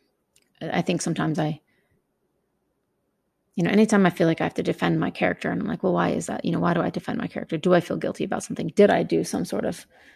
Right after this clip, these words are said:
um, behavior or action that wasn't in line with my integrity?" And I just, you know, I hope that those who know me and those,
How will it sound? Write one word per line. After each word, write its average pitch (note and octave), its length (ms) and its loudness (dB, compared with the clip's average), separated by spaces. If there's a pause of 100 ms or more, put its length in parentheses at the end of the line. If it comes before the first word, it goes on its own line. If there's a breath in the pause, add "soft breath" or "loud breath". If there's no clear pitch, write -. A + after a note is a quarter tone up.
(240 soft breath)
um, - 180 -2
behavior E3+ 600 -2
or E3 200 0
action - 340 -4
that - 140 -4
wasn't F#3 340 6
in E3+ 140 -2
line - 300 -4
with - 140 -8
my - 160 -4
integrity?" E3+ 480 -6
And E3+ 100 0
I F3 40 2
just, F#3+ 260 -2
you F#3 80 2
know, E3+ 100 4
I E3+ 80 4
hope F#3 220 2
that E3 260 0 (1080 soft breath)
those G3 180 8
who G3 80 6
know F3 140 6
me E3+ 220 4
and D#3 360 0
those, D#3+ 440 -2